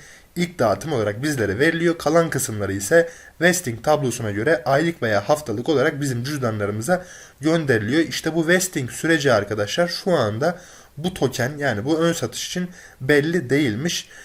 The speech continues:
Token borsada listelemeden hemen önce açıklanacakmış arkadaşlar. Katılım şeklimiz ise tut ve kazan olarak geçiyor dostlar. Şimdi nasıl katılırız, ne yapmamız gerekiyor bunlardan bahsedeceğiz. Buradaki iki bin adet bilete arkadaşlar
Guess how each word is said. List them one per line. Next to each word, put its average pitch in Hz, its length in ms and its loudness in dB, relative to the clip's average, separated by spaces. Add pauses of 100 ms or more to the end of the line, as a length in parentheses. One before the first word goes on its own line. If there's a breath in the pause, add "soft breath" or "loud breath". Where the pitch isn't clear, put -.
(440 loud breath)
Token 170 500 0
borsada 165 380 4
listelemeden 151 840 0 (200)
hemen 170 440 2
önce 139 300 2
açıklanacakmış 127 800 -2
arkadaşlar. 98 720 -2 (1400 loud breath)
Katılım 208 400 2
şeklimiz 208 480 2
ise 196 440 2
tut - 320 -4
ve 202 180 4
kazan 160 340 4 (160)
olarak 147 400 0
geçiyor 135 340 -2
dostlar. 170 360 2
Şimdi 170 340 -2
nasıl 160 240 -2
katılırız, 170 640 0
ne 165 120 2
yapmamız 135 440 2
gerekiyor 110 340 -2
bunlardan 123 420 0
bahsedeceğiz. 156 760 2 (340 soft breath)
Buradaki 156 580 2
iki 165 400 -4
bin 175 80 0
adet 110 340 0
bilete 143 260 2
arkadaşlar 104 760 -2